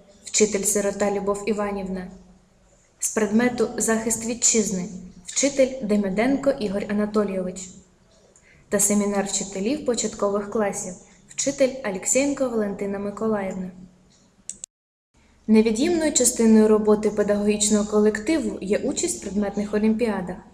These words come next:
Так, в цьому навчальному році учні школи взяли участь у всіх олімпіадах і за кількістю призових місць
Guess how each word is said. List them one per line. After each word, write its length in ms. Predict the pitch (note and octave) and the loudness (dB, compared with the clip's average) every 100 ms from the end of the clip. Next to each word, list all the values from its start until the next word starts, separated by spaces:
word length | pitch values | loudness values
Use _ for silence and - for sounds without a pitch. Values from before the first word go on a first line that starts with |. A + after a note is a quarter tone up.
| - _ - | -20 _ -4
Так, 280 | G#3+ F#3+ - - | -2 -2 -6 -8
в 40 | |
цьому 240 | - A#3 A3+ | 0 4 4
навчальному 640 | A3 A3 A3+ A3 A3 A3 | 4 4 4 6 6 6
році 360 | B3+ D4 - G3 - | 4 2 0 -2 -2
учні 320 | A3+ - A3+ | 2 4 4
школи 360 | - C#4 C#4+ | 4 4 2
взяли 300 | C4 A3+ A#3 | 2 2 2
участь 520 | A3+ A#3 A#3 A3 - G3 | 0 0 2 2 0 -4
у 40 | |
всіх 340 | F3+ - D4 - | -4 -4 -4 -2
олімпіадах 680 | A#3 A#3 A3 G3+ F3+ F3 - - - - | -2 0 0 -2 -4 -8 -12 -18 -20 -10
і 100 | - | 0
за 140 | G3+ G3+ | 2 2
кількістю 480 | G#3+ G#3 G3+ G#3 G3+ | 0 0 0 -2 -2
призових 520 | G#3 G3+ G3+ G#3 - | 0 0 0 -2 0
місць 400 | C4 D#4+ - | -2 -2 -8